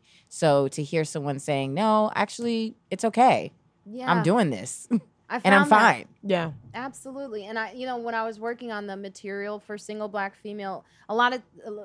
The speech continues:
Speaker 2: the producers wanted me to do a lot of my old material. So I
Speaker 3: Mm-hmm.
Speaker 2: kind of, like, we, we made a, you know, I, I worked, negotiated with them,
Speaker 3: Mm-hmm.
Speaker 2: whereas, like, I kinda need to talk about this stuff now.
Speaker 3: Yeah.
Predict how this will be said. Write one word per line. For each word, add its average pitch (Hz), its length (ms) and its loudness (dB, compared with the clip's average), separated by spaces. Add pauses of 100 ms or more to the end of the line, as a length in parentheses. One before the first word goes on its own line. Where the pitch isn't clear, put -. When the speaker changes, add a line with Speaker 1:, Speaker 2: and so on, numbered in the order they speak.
(200)
Speaker 2:
the 233 100 -6
producers 226 600 -6
wanted 202 280 -6
me 185 100 -10
to 175 80 -8
do 180 120 -10
a 175 40 -4
lot 170 160 -2
of 170 60 -10
my 160 160 -10
old 170 260 -8
material. 135 760 -12
So 208 80 0
I 190 100 2
Speaker 3:
Mm-hmm. 202 100 -4
Speaker 2:
kind 220 120 0
of, 196 160 -4
like, 170 280 -6 (340)
we, 233 200 -2
we 220 220 -6
made 208 320 -2
a, 151 540 -4 (480)
you 214 100 -10
know, 156 120 -10
I, 135 260 -12 (180)
I 180 100 -16
worked, 208 380 -6
negotiated 196 680 -4
with 180 100 -10
them, 202 300 0
Speaker 3:
Mm-hmm. 185 80 0
Speaker 2:
whereas, 175 280 -10
like, 185 160 -6
I 190 100 -6
kinda 233 280 -8
need 202 180 -10
to 185 60 -20
talk 175 280 -12
about 165 240 -10
this 165 120 -16
stuff - 320 -12
now. 151 480 -10
Speaker 3:
Yeah. 175 220 2